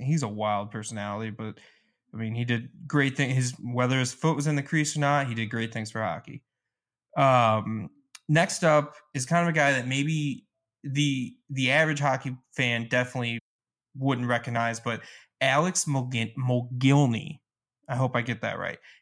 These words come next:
Alex Mogilny. He had a seventy-six and fifty-five goal season. He had one cup, a thousand and thirty-two points in nine hundred ninety games, and he is a huge, I can't overstate this, a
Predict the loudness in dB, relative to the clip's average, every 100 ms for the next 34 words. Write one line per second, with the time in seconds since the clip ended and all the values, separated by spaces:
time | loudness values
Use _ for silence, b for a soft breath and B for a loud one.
0 | b 2 2 2 0 0 2 0 0 -4
1 | -10 b b b _ 2 2 2 0 0
2 | 2 2 2 0 0 -2 -2 -2 -2 -2
3 | 0 2 2 2 0 0 -2 -4 -4 -6
4 | -2 0 0 0 2 2 2 2 0 b
5 | b _ -4 0 2 2 2 2 0 2
6 | 0 0 -2 -4 -2 -4 -4 -4 -2 -2
7 | -4 -4 -4 -6 -6 -8 -8 -14 b b
8 | -2 0 2 0 0 -2 -4 -10 -8 0
9 | 2 4 2 0 -4 -6 -4 -4 -4 -2
10 | -2 -6 _ _ _ _ _ _ _ -4
11 | -4 -4 -4 -6 -8 -12 -12 -12 _ _
12 | -4 -2